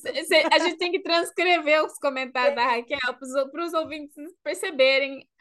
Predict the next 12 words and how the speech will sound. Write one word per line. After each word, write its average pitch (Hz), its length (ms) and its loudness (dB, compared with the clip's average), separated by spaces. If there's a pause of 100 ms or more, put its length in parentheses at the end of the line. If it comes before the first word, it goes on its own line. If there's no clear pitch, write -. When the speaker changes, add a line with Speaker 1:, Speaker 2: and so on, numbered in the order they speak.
(220)
Speaker 2:
o, - 60 -10
o, 277 420 -8 (640)
o - 60 -16
Speaker 1:
A 269 120 -2
presença 254 680 -4
dela. 214 340 -2 (1000)
Speaker 2:
É 311 120 6
um 339 140 2
must 359 520 2
desse 285 300 4
grupo. 302 320 0 (680)
Speaker 1:
É. - 280 2